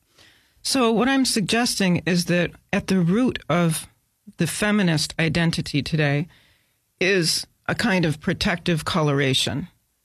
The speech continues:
a way of behaving more aggressively in an environment where many women,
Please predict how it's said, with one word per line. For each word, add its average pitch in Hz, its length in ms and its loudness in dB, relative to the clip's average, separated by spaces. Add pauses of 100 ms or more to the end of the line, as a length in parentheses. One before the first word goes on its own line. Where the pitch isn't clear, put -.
(300)
a 170 120 0
way 170 480 2
of 139 520 -2 (400)
behaving 160 720 2
more 165 360 2
aggressively 147 800 0
in 139 100 0
an 147 120 2
environment 147 680 0
where 143 320 0
many 156 380 2
women, 151 540 0